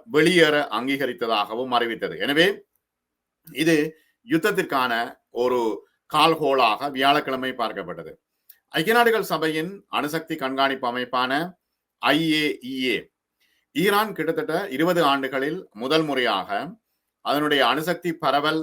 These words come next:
தடை கடமைகளுக்கு இணங்கவில்லை என்று சொன்னது. தெஹ்ரான் தனது அணுசக்தி திட்டம் அமைதியான நோக்கங்களுக்காக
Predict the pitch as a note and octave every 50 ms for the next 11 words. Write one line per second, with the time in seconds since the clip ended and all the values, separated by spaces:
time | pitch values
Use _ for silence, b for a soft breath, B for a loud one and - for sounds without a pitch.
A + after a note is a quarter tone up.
0 | D#3 - _ - C#3 C3+ C#3 D#3+ D#3+ G3+ - - _ _ A#2+ A#2 B2+ B2+ C3 B2
1 | A#2+ B2 A#2+ A#2+ - D3+ D3+ C3 A#2+ C3 C#3+ C#3+ C#3 C3 B2+ A#2+ A#2 A2 G#2 G#2+
2 | A#2 - - F#2+ F2+ F2 D#2+ D#2+ - - _ _ _ _ _ _ _ _ _ _
3 | _ _ - A#2+ C#3+ D#3+ F3+ F#3 F#3+ G3+ G3+ F#3+ D#3+ D#3 D#3 D#3 E3 E3 C3 C3
4 | C#3+ D3 - E3 - - D#3+ D#3 - - - - C#3+ D#3 F3 - - A2+ A#2+ C#3
5 | D3+ D3+ D3 D3 C#3+ C#3 C3+ A#2+ A#2 B2 B2 C3 C3 B2+ B2+ B2 A#2+ A#2 - A#2+
6 | A#2 A#2 A2+ A2